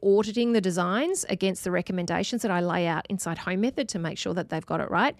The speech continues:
They're still fully interviewing the builder with my checklist of questions to ask and the checks to make so that they can ensure a good fit. And they're working with volume builders who actually have some more flexibility in their approach so that they can get better results from how they work together.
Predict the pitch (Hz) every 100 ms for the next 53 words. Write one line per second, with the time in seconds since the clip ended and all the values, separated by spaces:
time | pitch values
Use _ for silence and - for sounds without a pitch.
0 | - - - - 240 - 311 370 370 320
1 | 311 269 277 262 269 269 247 214 214 233
2 | 208 190 185 - 202 214 - 196 208 208
3 | 220 - - 196 202 202 196 175 - 196
4 | - 208 196 - 202 185 185 - 190 -
5 | 196 180 175 175 - 294 - - - -
6 | - - - 233 269 254 269 302 - 403
7 | 415 - 226 226 233 220 202 196 233 233
8 | - 269 254 - 247 220 220 208 226 -
9 | 202 190 185 185 180 170 151 147 - -
10 | - 208 196 208 202 208 196 175 190 185
11 | 185 180 165 - - 190 180 175 165 180
12 | 175 - 233 240 339